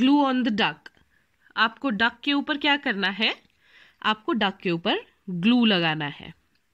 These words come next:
ठीक है। In this way you'll apply some glue, then tear and paste a tissue paper on it। उसके बाद आपको टिश्यू पेपर को क्या करना है? छोटा छोटा काटना है, so that it makes some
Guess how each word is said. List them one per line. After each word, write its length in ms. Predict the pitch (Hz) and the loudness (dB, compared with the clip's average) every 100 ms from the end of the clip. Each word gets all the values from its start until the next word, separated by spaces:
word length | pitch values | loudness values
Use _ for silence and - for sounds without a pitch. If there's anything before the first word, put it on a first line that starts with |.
| - | -10
ठीक 240 | 190 180 | -10 -2
है। 100 | 254 - _ _ _ _ _ _ _ | -2 -2 _ _ _ _ _ _ _
In 140 | - 196 | -6 -2
this 160 | 226 - | -2 0
way 80 | 240 | 0
you'll 280 | 233 226 196 | 0 -2 -6
apply 220 | 190 180 214 | -2 -2 -2
some 180 | 269 269 | -4 -2
glue, 220 | 226 240 415 _ _ _ _ - - - _ _ _ _ _ | 0 0 -2 _ _ _ _ -20 -20 -20 _ _ _ _ _
then 360 | 220 190 220 392 - | -4 2 2 0 0
tear 260 | 262 226 214 294 - | 2 4 2 -2 -2
and 220 | 247 277 - | -2 -2 0
paste 400 | 247 226 277 - - | 2 2 0 -6 -10
a 60 | 302 _ | -10 _
tissue 320 | 339 - 330 277 | 0 2 0 2
paper 260 | 233 202 202 | 0 0 -2
on 180 | 160 151 | -4 -8
it। 140 | 143 - _ _ _ _ | -14 -18 _ _ _ _
उसके 260 | 226 - 262 | -14 -6 -2
बाद 220 | 254 254 | 0 0
आपको 200 | 262 294 285 | -4 -4 -6
टिश्यू 240 | 226 - | -6 -4
पेपर 260 | 240 262 262 | -2 -2 -2
को 120 | 285 | -4
क्या 160 | 285 220 | 0 -2
करना 240 | 202 185 | 0 -4
है? 60 | 247 | -4
छोटा 340 | - 226 214 | -4 -6 -4
छोटा 300 | 240 247 233 226 - | -4 -4 -4 -6 -2
काटना 340 | 180 180 196 | -2 -2 -6
है, 260 | 196 170 240 | -4 -4 -4
so 220 | 302 202 196 | -4 -4 -2
that 160 | 208 | -2
it 160 | 220 214 | -4 -4
makes 240 | 226 - | -6 -4
some 120 | 269 | -8